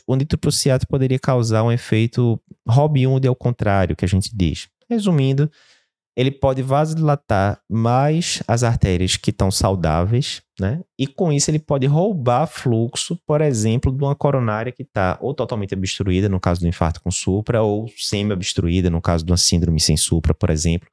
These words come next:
E aí pode até piorar a isquemia que tá acontecendo naquele local. Isso não acontece com a nitroglicerina, porque a nitroglicerina, inclusive, tem um efeito, né, vasodilatador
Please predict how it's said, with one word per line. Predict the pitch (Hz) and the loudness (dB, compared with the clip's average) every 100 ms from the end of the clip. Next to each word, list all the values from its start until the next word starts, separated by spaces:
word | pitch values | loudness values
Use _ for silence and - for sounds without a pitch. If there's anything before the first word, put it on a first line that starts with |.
| - - - - | -20 -20 -16 -4
E | |
aí | 107 | -2
pode | 120 139 | 0 0
até | 139 196 | 0 -4
piorar | 202 285 220 117 98 110 165 _ | -4 -2 0 2 2 0 -4 _
a | - | -2
isquemia | 107 - 135 98 101 | -2 0 0 2 0
que | - | 0
tá | 113 | -2
acontecendo | - 101 101 - 82 87 | 0 -2 0 0 0 2
naquele | 95 101 | 0 0
local. | 104 110 - - - - - - | 0 0 0 -4 -8 -16 -8 -2
Isso | 156 - | -2 -2
não | 156 | -2
acontece | 170 175 160 113 | -2 -2 0 0
com | - | 0
a | |
nitroglicerina, | 120 - 156 - 220 220 254 | -2 0 0 0 0 0 -2
porque | - | -2
a | |
nitroglicerina, | 170 - 156 - 143 139 | 0 0 0 0 2 2
inclusive, | - 170 123 139 151 | 2 2 2 2 0
tem | 151 | 0
um | 147 | 0
efeito, | 147 - 101 - | 0 0 0 0
né, | 110 107 | 0 2
vasodilatador | 110 104 104 104 95 82 87 | 0 0 -2 0 -2 0 0